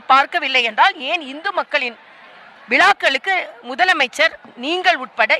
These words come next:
ஏன் வாழ்த்துக்கள் சொல்ல மறுக்கிறீர்கள்? அவர்களும் மனிதர்கள் தானே. நாங்க வேண்டி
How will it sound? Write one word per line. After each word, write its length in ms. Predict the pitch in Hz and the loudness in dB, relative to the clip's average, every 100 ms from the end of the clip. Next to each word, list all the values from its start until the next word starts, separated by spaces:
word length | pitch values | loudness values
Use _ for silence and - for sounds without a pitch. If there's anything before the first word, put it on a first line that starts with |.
| 240 | 0
ஏன் 120 | 294 220 | -4 0
வாழ்த்துக்கள் 540 | 220 277 - 311 277 - | -2 -2 -4 -6 -4 -2
சொல்ல 140 | 233 226 | -2 0
மறுக்கிறீர்கள்? 520 | 214 247 233 202 208 220 | 0 -2 -4 -4 -2 0
அவர்களும் 340 | 285 311 370 | 2 0 -2
மனிதர்கள் 400 | 285 302 285 240 294 | -2 -2 -4 0 2
தானே. 160 | 285 202 - - - - - 233 | 2 -4 -12 -20 -20 -20 -6 -2
நாங்க 180 | 254 240 247 | 0 2 4
வேண்டி 280 | 403 466 | 2 2